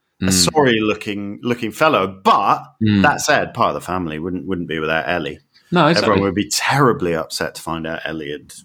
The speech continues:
Speaker 1: you know.
Speaker 2: Yeah, yeah, yeah. But I bet he, um, engenders some second glances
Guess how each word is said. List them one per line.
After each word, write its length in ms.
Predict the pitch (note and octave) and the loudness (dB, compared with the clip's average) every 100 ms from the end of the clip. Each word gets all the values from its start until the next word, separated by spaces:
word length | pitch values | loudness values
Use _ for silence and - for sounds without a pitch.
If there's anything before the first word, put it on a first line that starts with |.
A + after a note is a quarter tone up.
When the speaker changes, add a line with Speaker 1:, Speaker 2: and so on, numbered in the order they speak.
| _ | _
Speaker 1:
you 140 | D2 | -14
know. 120 | D2 A#2+ | -4 2
Speaker 2:
Yeah, 260 | B2 G#2 - _ _ _ | 4 2 -2 _ _ _
yeah, 180 | A#2 G#2+ | 2 4
yeah. 280 | G#2 F#2+ - - - | 4 2 -2 -12 -2
But 100 | B2 | 0
I 60 | |
bet 200 | B2 E3 | 2 2
he, 220 | C#3 A#2+ | 4 4
um, 360 | A2+ G2 F2 - _ _ _ _ - | 6 4 2 -4 _ _ _ _ 0
engenders 580 | G2+ G2+ A2+ G2+ F#2+ - | 2 4 4 2 2 0
some 200 | G2 F2 | 0 0
second 460 | - G2+ F#2 E2+ - - | 0 -2 -2 -4 -8 -4
glances 560 | G2+ A2+ - D#2+ - | 0 0 -2 -4 -8